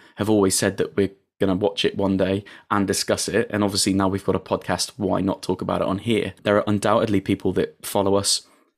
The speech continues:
who have previously never heard of it or just never got round to watching it. Therefore, it's about raising its awareness amongst our followers and also give our light-hearted overview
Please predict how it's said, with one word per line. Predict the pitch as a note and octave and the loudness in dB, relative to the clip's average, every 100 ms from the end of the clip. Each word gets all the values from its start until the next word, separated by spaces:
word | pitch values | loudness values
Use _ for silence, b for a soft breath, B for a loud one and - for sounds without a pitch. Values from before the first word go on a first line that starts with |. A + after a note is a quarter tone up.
| - | 0
who | G#2 | 2
have | F#2+ - | 2 2
previously | A2+ G2 - G#2 | 0 0 0 0
never | G2 F#2 | 2 0
heard | G#2 G2+ | 2 2
of | G2 | 2
it | G#2 - - | 0 -2 -6
or | F#2 | -4
just | F#2 G#2+ - | -2 -2 0
never | G2 F#2 | -2 -2
got | - | -2
round | - F#2+ | -2 -4
to | F#2+ | -4
watching | F#2 G#2 - - | -2 -2 -2 -6
it. | - - - b b b b | -6 -8 -10 b b b b
Therefore, | G#2+ G2 - F#2+ F#2 F#2 _ - | 0 0 2 4 2 0 _ -8
it's | - | -4
about | - G#2+ | 2 2
raising | G#2+ G2+ G2+ G2 | 4 2 2 0
its | - | 0
awareness | G2+ G#2 G#2 F#2+ F#2+ - | -2 2 2 2 0 0
amongst | G2 G2 - | 2 0 0
our | G#2 G2+ | 2 0
followers | - D2+ D#2+ G2 G#2 - b b | -2 -4 -2 -2 -2 -8 b b
and | G#2+ | 0
also | A#2+ G#2+ F#2+ | 2 2 0
give | G2 G2 - _ - | 0 -2 -4 _ -6
our | G2+ F#2+ | -2 0
light-hearted | G2 G#2 - G2+ F#2 G2 F#2 - | 2 2 2 0 0 0 0 0
overview | G2+ F#2+ F2+ E2+ E2+ | 0 2 0 0 -2